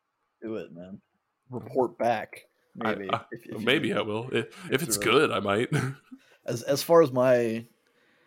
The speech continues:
Speaker 1: intentions for the next period of time between <laughs> episodes,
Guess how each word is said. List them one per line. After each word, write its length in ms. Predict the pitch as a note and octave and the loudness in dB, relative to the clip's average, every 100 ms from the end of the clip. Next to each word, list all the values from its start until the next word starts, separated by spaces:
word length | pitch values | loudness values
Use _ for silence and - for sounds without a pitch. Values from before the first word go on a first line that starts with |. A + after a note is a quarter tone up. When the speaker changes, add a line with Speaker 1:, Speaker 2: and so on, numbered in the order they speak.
| _ _ | _ _
Speaker 1:
intentions 1000 | C#3+ B2 - C3+ A#2 A#2+ A2 G#2+ G#2 - - | -2 -2 -2 -4 -2 -4 -6 -10 -10 -12 -14
for 460 | - A2+ A2+ G2 G#2 | -8 -4 -4 -6 -10
the 120 | F#2+ | -12
next 380 | G#2+ F#2+ - - | -10 -10 -12 -16
period 440 | - G#2+ A2 G2 G2 | -12 -10 -8 -10 -10
of 200 | G2 - | -12 -10
time 400 | G2+ G2 E2+ G#2 _ | -10 -10 -12 -16 _
between 260 | - - G2 | -14 -10 -8
<laughs> 0 | |
episodes, 640 | - C#3+ B2 A2+ G#2+ G#2+ | -6 -6 -6 -6 -8 -12